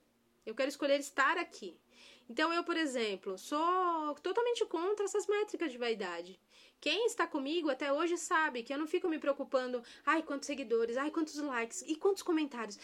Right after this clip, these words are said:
Ai, meu Deus, compartilhou, não compartilhou, ai, ai, ai. Meu Deus, só tem três pe-, três pessoas na minha live, e agora? Nossa, gente, a galera não gosta de mim mesmo."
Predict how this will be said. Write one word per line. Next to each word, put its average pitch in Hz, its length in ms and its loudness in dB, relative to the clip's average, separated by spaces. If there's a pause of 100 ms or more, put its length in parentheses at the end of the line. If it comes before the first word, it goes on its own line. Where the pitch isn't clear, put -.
(180)
Ai, 359 160 6
meu 359 160 6
Deus, 240 240 0
compartilhou, 330 500 0
não 339 80 2
compartilhou, 302 540 -2
ai, 339 180 2
ai, 330 160 2
ai. 220 220 2
Meu 285 100 -2
Deus, 311 160 -4
só 370 100 4
tem 359 160 4
três 370 220 2
pe-, - 280 -2
três 381 200 2
pessoas 349 280 -2
na 339 100 2
minha 339 140 2
live, 330 340 2
e 359 60 2
agora? 302 600 -2 (520)
Nossa, 311 440 0
gente, 233 280 -6
a 247 40 -6
galera 285 300 -2
não 311 160 -4
gosta 285 280 -2
de 254 120 -10
mim 285 160 -4
mesmo." 247 500 -6